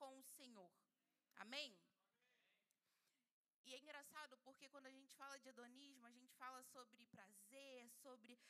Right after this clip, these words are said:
atender às vontades e os desejos, e a gente fala muito também sobre evitar a dor.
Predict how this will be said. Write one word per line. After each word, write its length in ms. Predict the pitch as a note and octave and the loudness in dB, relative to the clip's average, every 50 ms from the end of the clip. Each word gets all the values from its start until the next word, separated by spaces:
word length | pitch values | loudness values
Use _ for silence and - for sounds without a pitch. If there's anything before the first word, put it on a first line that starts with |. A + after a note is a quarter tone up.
| - - | -2 0
atender 500 | - A#3 - - B3+ A#3+ B3 B3 B3+ B3 | 2 2 2 -2 -6 -6 -2 -2 0 0
às 120 | B3 A#3+ | -2 -4
vontades 760 | A#3+ A3+ G#3+ G#3 G#3+ - C4 B3+ C4 C4+ C4 A3 A3 A3+ G#3 | -8 -10 -10 -12 -4 0 4 4 4 4 2 0 -6 -10 -8
e 60 | A3+ | -8
os 100 | B3 A#3+ | -10 -8
desejos, 600 | G#3+ A3+ G#3+ A3 A3 C4 C4 C#4 D4 C4 B3+ A#3 | -6 -6 -6 -4 -2 0 0 0 0 -2 -6 -6
e 60 | A#3 B3+ | -6 -6
a 60 | C4 | -6
gente 240 | C4+ C#4+ C4 - - | -6 -8 -10 -8 0
fala 260 | - C#4+ D4 D4+ D4 | 2 4 4 4 2
muito 340 | C4+ C4+ D4 D#4+ E4+ - - | 2 -2 -4 -6 -6 -8 -10
também 300 | - D#4+ C#4+ C#4 D4 D4+ E4 | -8 -8 -6 -4 -6 -6 -6
sobre 420 | - - D4 D4 D4 D#4 D4 - - _ - | -2 0 0 0 0 -2 -6 -10 -10 _ -2
evitar 600 | C#4 E4+ G4+ E4+ C#4 E4 D#4 - - D4 C#4+ D4 | 0 0 0 -2 -4 -8 -6 2 4 6 6 6
a 80 | D4 C#4+ | 6 2
dor. 260 | A#3 G#3 F3+ F3+ F#3+ | 0 -2 -6 -8 -10